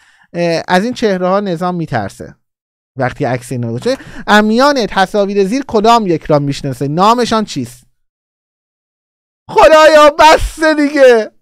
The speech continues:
خدایا بس دیگه. آخه تو اگه داری از بچه کوچولو ها مثلا با یارو اومده تظاهرات علیه، همه اینا رو می‌شناسن دیگه.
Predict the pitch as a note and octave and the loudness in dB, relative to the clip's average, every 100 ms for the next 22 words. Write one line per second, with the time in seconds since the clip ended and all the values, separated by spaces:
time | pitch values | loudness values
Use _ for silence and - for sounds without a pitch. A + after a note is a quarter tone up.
0 | _ _ - F#4+ E4 D#4 D4+ C#4+ D4 - | _ _ -2 2 6 6 6 4 4 2
1 | E4+ A4+ - - A4 D4 D#4+ C4+ A#3 - | 4 4 4 0 0 0 -4 -6 -8 -10
2 | _ _ _ _ _ _ - G#4+ A4+ F#4+ | _ _ _ _ _ _ -6 -4 -2 0
3 | D4 - G#4+ G4+ G4+ G4 G4 F4+ G4 F4 | 2 2 2 4 2 2 0 2 4 4
4 | E4+ F4 E4 - F#4+ F#4+ F#4+ F#4 E4 E4 | 4 2 2 -2 0 0 2 2 6 6
5 | F#4 D4 F4+ F#4 D#4 E4+ E4 F4 D4+ D#4+ | 4 0 0 2 4 4 0 0 0 2
6 | D4+ C#4+ D4 D#4 D4 C#4 B3 G#3+ B3 E4 | 4 4 6 4 2 0 0 2 2 2
7 | F4+ F#4 F4+ F#4 G4 - F#4 D#4 D4 C4 | 0 -2 -2 -2 -8 -6 -6 -6 -8 -10
8 | - - | -16 -16